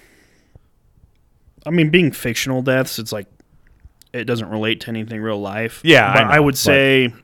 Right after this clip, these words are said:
Speaker 1: <clears throat> I think I would have to say that probably the, you know, Dumbledore's death's probably the biggest one, in my opinion.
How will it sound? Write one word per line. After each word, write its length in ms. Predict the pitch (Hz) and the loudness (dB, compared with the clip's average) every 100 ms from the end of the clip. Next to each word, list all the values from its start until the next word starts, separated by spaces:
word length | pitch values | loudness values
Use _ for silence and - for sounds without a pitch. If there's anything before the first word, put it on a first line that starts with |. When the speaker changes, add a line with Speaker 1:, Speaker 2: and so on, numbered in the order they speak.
| 147 165 170 175 165 110 | -18 -14 -10 -8 -8 -10
Speaker 1:
<clears throat> 880 | - _ _ _ _ _ _ _ _ | -16 _ _ _ _ _ _ _ _
I 120 | 143 | -2
think 220 | 151 277 349 | 0 2 2
I 80 | |
would 100 | 339 | 0
have 200 | 226 220 202 | 2 0 -2
to 80 | |
say 500 | 185 - 135 139 147 | -2 0 4 4 4
that 640 | 139 131 127 123 - - - _ _ _ _ _ _ _ _ _ _ _ - | 0 2 2 2 -2 -10 -18 _ _ _ _ _ _ _ _ _ _ _ -8
probably 1000 | 143 147 165 170 170 156 143 127 104 - _ _ _ _ _ _ _ - _ _ | -4 -2 0 2 4 6 4 2 -2 -10 _ _ _ _ _ _ _ -20 _ _
the, 560 | 135 143 135 127 110 - _ _ _ _ _ _ _ _ _ _ _ _ _ - | 0 4 4 4 0 -4 _ _ _ _ _ _ _ _ _ _ _ _ _ -6
you 60 | 143 | -4
know, 80 | |
Dumbledore's 500 | 143 208 202 175 143 | 0 0 2 4 4
death's 200 | 131 131 | 4 0
probably 220 | - 131 123 | 2 0 0
the 100 | 104 | -2
biggest 460 | - 107 117 - | -6 -4 -4 -6
one, 140 | 135 127 | -6 -4
in 100 | 131 | -4
my 140 | 131 | -4
opinion. 480 | 135 139 135 139 | -6 -6 -4 -6